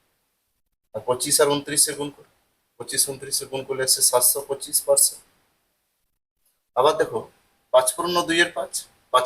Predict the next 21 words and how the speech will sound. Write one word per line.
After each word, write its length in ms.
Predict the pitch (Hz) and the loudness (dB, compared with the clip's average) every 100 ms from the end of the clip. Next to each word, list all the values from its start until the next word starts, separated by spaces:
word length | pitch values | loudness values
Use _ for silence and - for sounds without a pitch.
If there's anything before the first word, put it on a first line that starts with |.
| - | 0
পাঁচে 200 | 147 - | -2 -2
পঁচিশ, 260 | 147 - 160 - | -6 -4 -4 0
ছাব্বিশ, 280 | - - 143 - | 0 0 0 0
সাতাশ 280 | 135 151 - | 2 2 2
বাই 120 | 160 156 | 0 0
পাঁচ। 180 | 160 160 - - _ _ _ _ _ _ _ _ _ _ _ _ _ _ _ _ | -4 -12 -16 -20 _ _ _ _ _ _ _ _ _ _ _ _ _ _ _ _
তাহলে 160 | _ - - | _ -2 0
সাতাশ 300 | - 147 143 | 2 2 2
বাই 120 | 156 147 143 | 2 2 4
পাঁচ 180 | 151 - - _ 120 | 2 0 -8 _ -12
into 220 | 120 147 143 | -10 -8 -6
হান্ড্রেড, 320 | 143 147 - _ _ _ _ _ _ _ _ _ _ _ _ _ | -4 -6 -14 _ _ _ _ _ _ _ _ _ _ _ _ _
তাহলে 180 | - - | -12 -2
পাঁচ 140 | 117 - | 0 0
কুড়িশো, 380 | - 139 - - - _ - - | -6 -2 0 0 -8 _ -4 -4
সাতাশ 300 | - 120 117 | -2 2 2
দুগুণে 260 | - 120 139 - | 0 -6 -6 -2
চুয়ান্ন, 280 | 135 135 - _ _ _ _ _ _ _ _ _ _ _ _ _ _ - | -4 -4 -10 _ _ _ _ _ _ _ _ _ _ _ _ _ _ 2
পাঁচশো 220 | - - 127 | 2 0 -2
চল্লিশ 280 | 131 135 139 - | -4 0 0 2
পার্সেন্ট। 360 | 139 - - | 0 0 -4